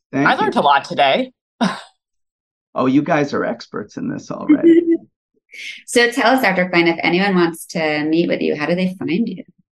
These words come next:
Speaker 1: Maybe, is there a way in your podcast where you can give the phone numbers or the information? But I'm
Speaker 3: Yes, they can just call up R M A's main number. They can ask for you,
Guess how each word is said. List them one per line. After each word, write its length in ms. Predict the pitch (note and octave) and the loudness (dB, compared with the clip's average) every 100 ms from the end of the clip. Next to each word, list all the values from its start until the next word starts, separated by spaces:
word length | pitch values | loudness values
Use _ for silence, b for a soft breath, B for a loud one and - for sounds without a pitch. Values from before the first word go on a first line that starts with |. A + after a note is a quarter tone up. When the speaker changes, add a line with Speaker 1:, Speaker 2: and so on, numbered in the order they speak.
| _ _ _ _ _ _ _ _ - | _ _ _ _ _ _ _ _ -14
Speaker 1:
Maybe, 460 | F#3+ G#3 C#4+ C#4+ - | -2 0 0 -4 -4
is 140 | F#3 | -2
there 160 | G3+ G#3 | 2 4
a 80 | G#3+ | 4
way 220 | F3+ F#3 | 0 -2
in 80 | F#3+ | -4
your 120 | F3+ | -4
podcast 760 | - D3 D#3 - G#3+ A3+ A3+ | -2 0 0 -2 -2 -2 -2
where 200 | D#3 D#3+ | 0 2
you 180 | D3+ D3 | 2 0
can 360 | C#3+ D3 C#3 C#3 | -2 0 4 4
give 260 | D3 C#3 | 4 2
the 80 | C3+ | 0
phone 240 | C3 D3 D3+ | -6 -2 2
numbers 420 | D3+ D3+ D3+ C#3+ | 4 4 2 0
or 60 | |
the 140 | C3 C3+ | -2 0
information? 680 | B2+ C#3+ B2+ C3 C#3 F#3 | -2 -2 -2 -2 -2 -2
But 160 | E3 D#3 | 0 2
I'm 420 | D3 C#3+ C#3 - _ _ F#4+ - | 2 4 4 2 _ _ -14 -2
Speaker 3:
Yes, 300 | C4 A3+ - | 0 2 2
they 160 | G#3+ A3 | 0 2
can 120 | B3 | 2
just 200 | G#3+ - | 0 -2
call 260 | - G#3+ | 2 4
up 140 | A3 A3 | 4 4
R 160 | G3+ G3 | 2 2
M 140 | G3 | 2
A's 240 | F#3+ F#3+ | 0 0
main 200 | F#3+ F#3+ | -2 0
number. 380 | F#3 F3+ F#3 F#3 | 2 4 4 2
They 140 | F3+ F3+ | 2 0
can 160 | G3+ F3 | -2 0
ask 300 | F3 F3 - | 0 -2 -4
for 140 | F#3 | -2
you, 680 | F3 F3 F3 E3+ E3+ E3+ | 0 2 4 2 0 -2